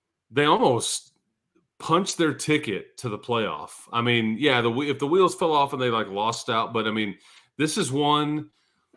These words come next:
like, th-, th-, this is gonna be one of the most impressive wins by anybody in the country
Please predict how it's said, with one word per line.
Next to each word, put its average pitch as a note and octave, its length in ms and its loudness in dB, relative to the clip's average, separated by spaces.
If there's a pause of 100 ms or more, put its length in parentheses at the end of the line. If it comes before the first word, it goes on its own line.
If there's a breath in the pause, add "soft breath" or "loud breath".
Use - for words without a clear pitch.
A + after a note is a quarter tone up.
(160)
like, B2 300 -2 (100)
th-, C3 160 -12
th-, C#3 160 -8
this D#3+ 220 -2
is E3 40 -4
gonna E3 160 2
be C#3+ 140 2
one C#3 220 2
of C#3+ 40 -2
the C3 80 2
most C3 320 -2
impressive B2+ 520 -2
wins B2+ 260 -2
by G#2 180 -2
anybody C3+ 520 0
in B2 80 0
the A2 80 -4
country A#2+ 500 -4